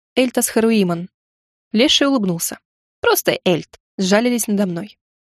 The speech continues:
Я согласно кивнула, опустилась на скамью, спрятав лицо в ладонях. Снова от боли поморщилась, приглушённо выругалась, пожелав Даоми свалиться в канаву к её соплеменницам-гадюкам, и взглянула на Лешего. "Эльт, ты же освободился после сломленной защиты на полигоне.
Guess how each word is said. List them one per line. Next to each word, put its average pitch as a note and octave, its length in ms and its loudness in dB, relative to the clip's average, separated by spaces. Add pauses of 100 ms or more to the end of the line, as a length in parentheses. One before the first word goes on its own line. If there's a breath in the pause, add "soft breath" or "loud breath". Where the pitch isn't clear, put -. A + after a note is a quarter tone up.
(240)
Я D#4 140 4
согласно A3 460 0
кивнула, F#3+ 400 0 (360)
опустилась C4 560 0
на D4+ 60 2
скамью, A#3 400 2
спрятав G3+ 360 -2
лицо G3+ 240 0
в F#3+ 40 -2
ладонях. F#3+ 480 -2 (360)
Снова A#3+ 420 2
от F#3 80 0
боли F#3 240 2
поморщилась, F#3 800 -2
приглушённо G3+ 520 0
выругалась, F3 600 0 (220)
пожелав G3 340 2
Даоми G3+ 320 2
свалиться G3 440 0
в - 80 -8
канаву F#3+ 380 0
к - 80 -2
её F3+ 120 4
соплеменницам-гадюкам, F3+ 1200 0 (360)
и - 40 -4
взглянула G#3+ 400 2
на A#3+ 120 0
Лешего. F3 380 -4 (520)
"Эльт, B3 320 0 (280)
ты A3+ 160 2
же G#3 100 6
освободился A3+ 640 0
после G#3 240 -2
сломленной G3+ 420 0
защиты G3+ 360 -2
на F#3 100 -2
полигоне. G3+ 500 -2